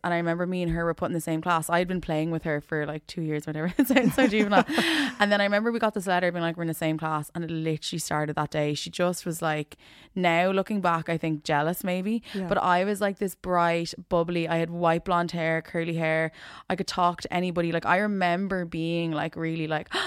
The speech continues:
Speaker 1: <gasps> about life. Like, I was always so excited about things. I was, like, singing, I was dancing. Like, if there are any home videos of me when I'm a kid, even when we're on holidays and stuff in Disneyland,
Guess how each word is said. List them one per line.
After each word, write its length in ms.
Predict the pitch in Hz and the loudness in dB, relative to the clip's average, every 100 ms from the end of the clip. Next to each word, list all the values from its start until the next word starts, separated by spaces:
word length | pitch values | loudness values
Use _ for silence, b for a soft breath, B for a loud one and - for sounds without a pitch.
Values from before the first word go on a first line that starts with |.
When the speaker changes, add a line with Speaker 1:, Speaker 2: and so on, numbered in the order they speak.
| 339 | -6
Speaker 1:
<gasps> 220 | 262 B | -10 B
about 240 | 190 185 | 2 4
life. 320 | 180 170 170 - | 4 2 -2 -2
Like, 220 | 190 175 | 0 2
I 80 | 180 | 0
was 100 | 180 - | 0 -2
always 240 | 202 208 | -2 0
so 80 | 208 | -2
excited 360 | 196 196 185 | -2 0 0
about 120 | 185 185 | 0 0
things. 400 | 185 180 175 175 | 0 0 0 -2
I 80 | |
was, 100 | 170 | -4
like, 140 | 170 - | -6 -10
singing, 380 | - 220 208 202 | -4 -2 0 -2
I 60 | |
was 100 | 185 | -4
dancing. 640 | - 190 185 180 190 180 175 | -2 0 0 -2 -4 -2 -2
Like, 220 | 170 170 - B | -2 -4 -10 B
if 60 | - | -6
there 100 | - | -2
are 80 | 175 | 0
any 140 | 196 | 0
home 240 | 190 196 185 | 0 0 0
videos 280 | 180 180 180 | -2 -2 -2
of 80 | |
me 120 | 180 175 | -2 -2
when 100 | 170 | -2
I'm 100 | 170 | -2
a 40 | |
kid, 400 | - 170 165 160 | -2 0 0 0
even 240 | - 180 | -2 -2
when 100 | 202 | -2
we're 140 | 190 185 | 0 -2
on 80 | 175 | -2
holidays 460 | 165 165 175 170 | -2 0 -2 -2
and 80 | 160 | -4
stuff 180 | - 165 | -8 -8
in 80 | 170 | -4
Disneyland, 460 | 165 175 160 170 | -2 0 -2 -4